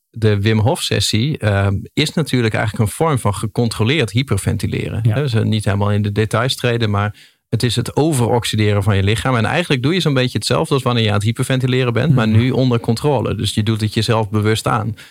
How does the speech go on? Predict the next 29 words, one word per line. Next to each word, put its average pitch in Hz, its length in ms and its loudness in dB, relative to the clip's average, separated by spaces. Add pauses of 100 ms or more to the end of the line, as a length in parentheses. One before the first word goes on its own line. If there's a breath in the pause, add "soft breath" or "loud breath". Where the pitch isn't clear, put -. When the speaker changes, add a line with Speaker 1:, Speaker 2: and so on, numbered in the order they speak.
(140)
Speaker 2:
Ja. - 140 -4
Speaker 1:
En 113 140 0
dan 104 160 2
is 101 60 0
het - 100 -4
ineens 113 240 2
heel 113 140 2
gezond, - 460 -4
hè, 127 220 0
over, 104 340 -2
over 104 220 0
mindset 107 380 0
gesproken. - 520 -4 (200)
Speaker 2:
<laughs> - 300 -6
Speaker 1:
En 107 100 -4
dus 104 100 0
daar 113 100 0
zal, 107 220 -2
daar 113 160 -2
zal 117 140 0
wel 117 120 0
iets 123 160 -6
zitten. 110 340 -4 (520 loud breath)
En 110 400 0
dus, 123 300 0
dus 117 320 0
eigenlijk 131 560 -2
gecontroleerd 120 720 -2
hyperventileren 135 920 -2